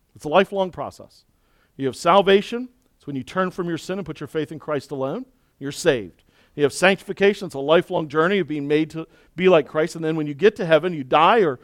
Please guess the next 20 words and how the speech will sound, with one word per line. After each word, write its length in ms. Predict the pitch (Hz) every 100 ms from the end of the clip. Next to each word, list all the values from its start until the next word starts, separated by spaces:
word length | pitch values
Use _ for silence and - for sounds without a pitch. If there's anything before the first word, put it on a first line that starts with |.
| _ _ _
Christ 280 | - 185 -
comes 200 | 190 143
back 240 | 165 165
and 100 | 151
catches 380 | 196 190 180 151
us 160 | -
away, 160 | 160 160
you're 160 | 175 147
glorified, 1000 | 139 180 220 269 190 - 147 135 170 - _ -
and 120 | 170
the 60 | 156
sin 300 | - 165 160
is 140 | 143
all 120 | 139
taken 260 | 147 139 135
care 180 | 139 135
of 100 | 123
at 80 |
that 180 | 131 117
point. 400 | - 160 123 -